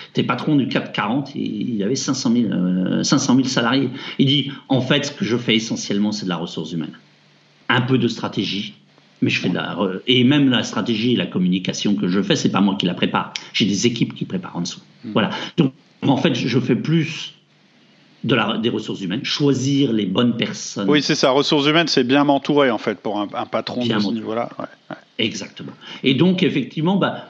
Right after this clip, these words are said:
Speaker 1: là, lui, il n'a pas besoin d'intelligence artificielle, <laughs> pratiquement plus.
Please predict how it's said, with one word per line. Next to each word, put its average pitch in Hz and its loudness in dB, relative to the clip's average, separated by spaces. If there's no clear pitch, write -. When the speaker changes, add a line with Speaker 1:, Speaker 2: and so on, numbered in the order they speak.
Speaker 1:
là, 156 2
lui, 156 0
il - 0
n'a 123 -2
pas 101 -6
besoin 110 -2
d'intelligence 120 0
artificielle, 139 -4
<laughs> - -14
pratiquement - -2
plus. - -2